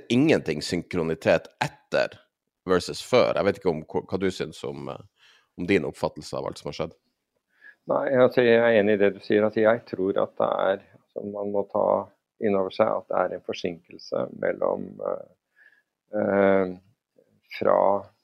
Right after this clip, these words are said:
Speaker 2: fra tiltak blir iverksatt og til de, de virker i økonomien og først og fremst, eh, kommer til uttrykk i, i, i tallene. Det skjer ikke umiddelbart, og det var akkurat det samme som skjedde da, da det var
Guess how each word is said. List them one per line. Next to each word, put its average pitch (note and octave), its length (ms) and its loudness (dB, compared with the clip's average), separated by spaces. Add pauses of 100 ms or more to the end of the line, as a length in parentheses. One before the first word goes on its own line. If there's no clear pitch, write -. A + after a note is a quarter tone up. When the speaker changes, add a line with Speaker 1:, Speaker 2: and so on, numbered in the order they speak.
(180)
Speaker 2:
fra - 140 0 (180)
tiltak - 480 -2
blir G2 160 -2
iverksatt F#2 560 0
og - 140 -4
til E2 260 0
de, F#2 140 2 (420)
de G2 380 -2 (440)
virker G2+ 380 -2
i F#2+ 80 -4
økonomien F#2+ 480 -2
og G#2+ 160 0
først - 240 -6
og - 80 -14
fremst, - 560 -10 (560)
eh, G2 400 -6
kommer G2 240 -4
til A2 220 -2
uttrykk - 340 -6
i, - 80 4 (240)
i, F2+ 60 -2 (480)
i - 100 -2
tallene. F2+ 400 0 (220)
Det G#2+ 160 4
skjer F#2+ 240 4
ikke G2+ 160 -2
umiddelbart, G#2 400 0
og - 140 0
det F#2+ 40 0
var G2+ 140 2
akkurat - 320 -4
det - 160 -4
samme F2+ 320 -2
som G#2 80 -10
skjedde - 400 -4
da, - 200 -4 (920)
da G#2 220 2 (760)
det A#2 80 4
var - 240 2